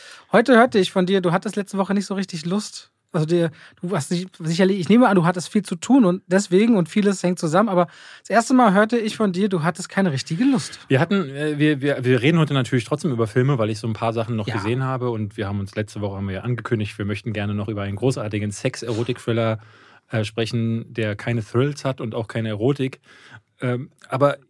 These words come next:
Speaker 2: ich hatte tatsächlich die Woche nicht die, die Laune dazu, mir was anzugucken. Ich hab so ein bisschen daher, äh, ihr erinnert euch vielleicht noch, wir haben vor ein paar Wochen mal mit, mit Henry, also mit Urst, der Typ, ist schon ein paar, paar Wochen mehr, der war letztes Jahr bei uns unser erster Gast hier im Podcast und der meinte zu mir,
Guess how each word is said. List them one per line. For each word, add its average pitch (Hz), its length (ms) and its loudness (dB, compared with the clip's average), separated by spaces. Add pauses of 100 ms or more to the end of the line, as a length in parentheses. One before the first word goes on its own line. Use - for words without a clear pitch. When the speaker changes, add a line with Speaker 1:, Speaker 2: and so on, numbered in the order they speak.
(160)
Speaker 2:
ich - 160 -6
hatte 165 160 -2
tatsächlich 156 380 -6
die 127 160 -10
Woche 147 260 -2
nicht 151 400 -6
die, 165 260 -4
die 147 520 -6
Laune 139 440 -2
dazu, 110 480 -8
mir 117 160 -4
was 120 140 -8
anzugucken. 120 460 -8
Ich - 140 -10
hab - 180 -8
so 143 60 -10
ein 127 60 -4
bisschen 156 380 -4
daher, 139 500 -2
äh, 123 320 -2
ihr 127 80 -6
erinnert 131 220 -6
euch 110 140 -6
vielleicht 120 220 -4
noch, 120 120 -8
wir 107 80 -2
haben 120 100 -4
vor 120 160 -6
ein 113 60 -6
paar 120 300 -2
Wochen 131 240 -4
mal 113 260 -2
mit, 107 280 -4 (640)
mit - 180 -8
Henry, 120 340 0
also 101 180 -8
mit 104 140 -6
Urst, - 420 -6
der 110 80 -4
Typ, - 360 -8 (180)
ist - 100 -14
schon 117 120 -2
ein - 20 -4
paar, 107 280 2
paar 104 300 -6
Wochen 101 220 -4
mehr, 98 180 -4
der 98 160 -8
war 107 100 0
letztes 139 300 0
Jahr 120 120 -2
bei 120 100 -4
uns 117 200 -6
unser 107 300 -2
erster 127 340 -2
Gast 117 300 -6
hier 113 80 -6
im 104 80 -6
Podcast 110 500 -8
und 107 280 -6
der 135 100 0
meinte 151 240 -4
zu - 120 -8
mir, 135 240 0